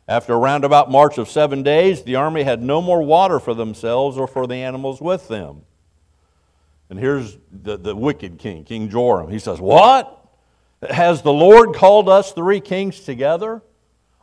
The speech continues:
only to hand us over to Moab?" But Jehoshaphat asked, and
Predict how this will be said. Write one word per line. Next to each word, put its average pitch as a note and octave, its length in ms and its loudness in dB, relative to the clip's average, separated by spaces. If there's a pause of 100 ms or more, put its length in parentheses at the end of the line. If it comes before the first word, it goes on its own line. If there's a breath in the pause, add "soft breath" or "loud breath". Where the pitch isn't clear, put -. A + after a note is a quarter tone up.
only G3+ 420 4
to E3+ 140 0
hand F3+ 320 -2
us F#3+ 220 2
over E3+ 240 2
to G#2 100 -6
Moab?" G3+ 680 -2 (1900)
But A#2+ 160 0
Jehoshaphat A2+ 920 -4
asked, G2 640 -14 (800)
and G2 260 -14